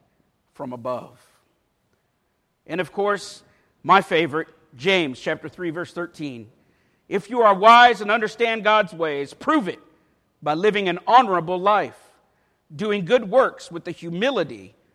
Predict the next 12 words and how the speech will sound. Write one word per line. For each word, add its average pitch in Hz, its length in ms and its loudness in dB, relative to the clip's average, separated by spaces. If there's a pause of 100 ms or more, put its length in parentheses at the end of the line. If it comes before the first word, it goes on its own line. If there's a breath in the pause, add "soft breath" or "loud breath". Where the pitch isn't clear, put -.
(280)
that - 240 -12
comes 160 440 -4
from 123 260 -16
wisdom." 131 440 -10 (1120 soft breath)
Here 285 160 0
we 330 140 0
find 277 320 4
that 208 80 -10
God's 262 360 4
wisdom, 185 480 -6
his 269 200 -2
understanding, 277 840 -4